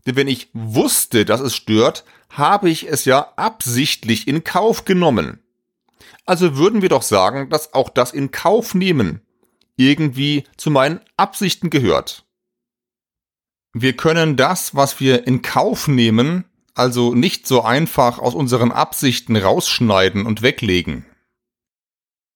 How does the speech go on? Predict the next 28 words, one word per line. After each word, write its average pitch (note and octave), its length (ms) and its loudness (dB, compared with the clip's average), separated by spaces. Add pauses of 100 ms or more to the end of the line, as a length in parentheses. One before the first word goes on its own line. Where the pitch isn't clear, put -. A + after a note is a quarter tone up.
(340)
Ein C#3 340 -2
zweites F3 460 -2
Praxisproblem B2 840 -2
ist D3 160 -8
die D3 80 -4
Frage, G2+ 720 0
wie G3+ 300 -4
wir E3+ 140 2
diese A#2+ 200 2
Lehre A2 320 2
überhaupt A2+ 600 0 (180)
umsetzen D3+ 560 -2
wollen. D#2+ 480 -2 (960)
Denn D3+ 240 0
im C3 200 0
Nachhinein B2 720 2
kann D#3+ 220 -4
ja D#3+ 120 2
immer G#3 320 2
jeder D3+ 360 0
behaupten, G#2+ 600 0
in A#2+ 240 -2
Wahrheit F2+ 500 0
alles A2+ 280 -2
Mögliche C#3 600 -4
gewollt A#2 440 0
zu A2 180 -4
haben. F2+ 480 -2